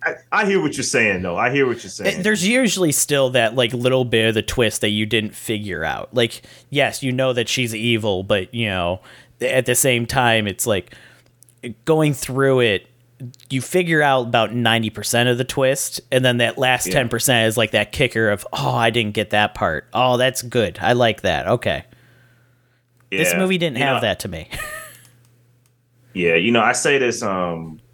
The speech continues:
Speaker 1: you know, M. Night Shyamalan, before we get to, like, the rating or whatever, M. Night Shyamalan has the weirdest cameos, bro, in his movies.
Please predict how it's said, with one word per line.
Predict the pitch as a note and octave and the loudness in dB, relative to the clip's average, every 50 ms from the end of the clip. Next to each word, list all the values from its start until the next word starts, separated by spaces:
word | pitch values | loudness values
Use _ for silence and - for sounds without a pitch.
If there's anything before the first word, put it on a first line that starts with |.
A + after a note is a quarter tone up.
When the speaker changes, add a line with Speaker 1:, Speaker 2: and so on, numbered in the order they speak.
| _ _ _ _ _ _ _ _ _ _ | _ _ _ _ _ _ _ _ _ _
Speaker 1:
you | - G#3+ | -2 0
know, | B3 C4 - | 2 2 0
M. | - A3 C4+ E4 | 2 0 0 0
Night | D#4+ D4 A#3+ G#3 | 2 2 0 0
Shyamalan, | - - A3 G3+ G3 F#3 F3 D3+ | 2 2 2 4 4 4 2 2
before | D3+ - - A3+ A#3 | -2 -2 -2 -2 0
we | A#3+ G#3 | 0 0
get | - E3+ D3+ | 0 0 0
to, | - E3+ | 0 0
like, | D3+ C3+ B2 A2 - - | 2 2 2 0 -2 -4
the | A2+ | -6
rating | G2 F#2 A2 A#2+ A#2+ A2 G#2+ G2+ | -2 0 2 2 2 2 2 -2
or | F#2 F2+ | -2 -2
whatever, | F2+ F#2 F#2+ F#2+ F2 F#2 F2 - - - - - - _ _ | -2 -2 -2 -2 -4 -6 -8 -10 -12 -20 -20 -20 -20 _ _
M. | - G#3+ B3 A#3+ | -2 -2 0 0
Night | A#3+ A3 F#3+ | 0 0 0
Shyamalan | F3 - - F3 E3 D#3+ D#3+ D3+ C#3+ B2+ B2 | 0 0 0 2 2 2 2 2 2 2 0
has | B2+ C3+ B2+ A#2+ A#2 - | 0 0 0 0 0 -2
the | F#2+ F2+ | -6 -6
weirdest | F2 G#2 C3+ D3 D3 C#3 C3 B2+ - - | -4 -2 2 2 2 2 2 -2 -2 -8
cameos, | - - B2+ B2+ C3 B2+ A#2+ A2+ G2+ F2+ E2+ D2 C#2+ - | -6 -2 0 0 0 2 0 0 0 0 -2 -4 -6 -10
bro, | - - G2 G2+ G#2+ G#2 G#2+ G#2 | -4 -2 0 2 4 2 2 0
in | - F#2+ | -4 -8
his | G2+ A2+ A2 G#2 G2+ | -6 -6 -6 -6 -4
movies. | G#2 A2+ A#2+ A#2 G#2 F#2+ F#2 D#2 D#2 - - - | 0 2 2 2 2 0 -2 -2 -4 -8 -10 -14